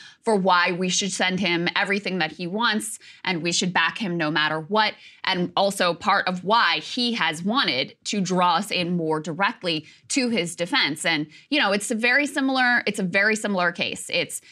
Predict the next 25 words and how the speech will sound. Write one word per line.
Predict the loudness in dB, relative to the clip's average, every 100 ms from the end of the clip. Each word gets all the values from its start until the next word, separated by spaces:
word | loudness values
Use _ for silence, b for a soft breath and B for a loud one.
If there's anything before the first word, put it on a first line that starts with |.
| B
"Hey, | 0 0 0
listen, | 0 0 -2
if | -2
we | 0
don't | 2 2
stop | 2 2 2
Russia | 0 0 0 -2
here | -2 -2 0
in | 0 0
Ukraine, | -2 -4 -4 0 0 0 0
then | -2 -2
next | -4 -2
they're | -2 0
gonna | 0
move | 2 4 2 0 0
to | 0 0
Europe | 0 0 2
and | -2 -2
who | 0
knows | 2 2 0 0
where | 2 2
the | 0 -2
Eastern, | -2 -2 -2
you | -2
know, | 0 -2